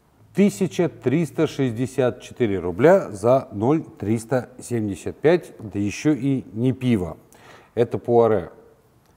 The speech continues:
Le Pommier du Bocage, э, бренд — это французы, Нормандия. Здесь, э, сброженный насухо грушевый сок с небольшим количеством боярышника. Так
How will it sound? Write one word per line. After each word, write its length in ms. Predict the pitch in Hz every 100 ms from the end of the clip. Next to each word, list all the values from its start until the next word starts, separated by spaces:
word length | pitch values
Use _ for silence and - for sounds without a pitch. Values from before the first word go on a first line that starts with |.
| _ _ _ _ _ _ _ _ _ _ _ _ -
Le 140 | 107
Pommier 380 | - 113 117 127
du 140 | 101
Bocage, 640 | 92 98 160 180 - -
э, 340 | 117 110 101 98
бренд — 540 | 92 120 131 120 - -
это 760 | 104 101 - 104 98 95 92 90 -
французы, 960 | 107 101 87 - - 98 87 98 156
Нормандия. 920 | 151 120 92 87 90 90 101 147 180 - - - - -
Здесь, 560 | - - 110 95 - -
э, 540 | 92 90 85 73 95 104
сброженный 720 | 92 113 101 92 95 92 -
насухо 520 | 95 95 - 87 101 85
грушевый 500 | 95 104 107 - 95
сок 320 | 90 139 139 -
с 20 |
небольшим 440 | 107 104 104 98
количеством 540 | 87 98 87 - 85 73
боярышника. 720 | 123 123 92 90 107 - 143 147
Так 260 | 101 -